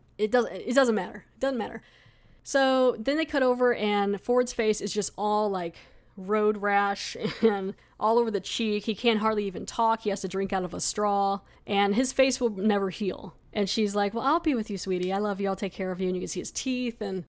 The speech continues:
it's not, like, super gross, but it's like, they did an okay job. And his hair's all messed up. And you think she came out fairly unscathed, but she didn't. So as I peel back around,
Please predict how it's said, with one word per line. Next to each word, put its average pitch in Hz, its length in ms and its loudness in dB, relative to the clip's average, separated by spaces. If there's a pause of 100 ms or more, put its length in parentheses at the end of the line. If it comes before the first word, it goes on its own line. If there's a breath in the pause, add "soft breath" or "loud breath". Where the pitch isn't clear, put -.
(120)
it's - 140 -4
not, 480 100 4
like, 381 100 2
super 240 340 0
gross, 233 220 4
but 233 120 4
it's 220 120 0
like, 220 180 0 (120)
they 247 260 0
did 466 140 4
an 359 200 0
okay 202 240 0
job. 175 400 -6 (240)
And 233 80 6
his 247 100 4
hair's 214 240 2
all 202 100 0
messed 196 280 -6
up. 196 220 -2 (320 loud breath)
And 294 120 0
you 359 60 6
think 403 200 4
she 302 320 0
came 240 260 0
out 214 260 0 (160)
fairly 226 200 2
unscathed, 202 480 -2
but 196 120 -2
she - 160 -6
didn't. 202 380 -2
So 208 120 -2
as 208 140 -2
I 214 80 -2
peel 285 300 -2
back 269 180 2
around, 202 540 0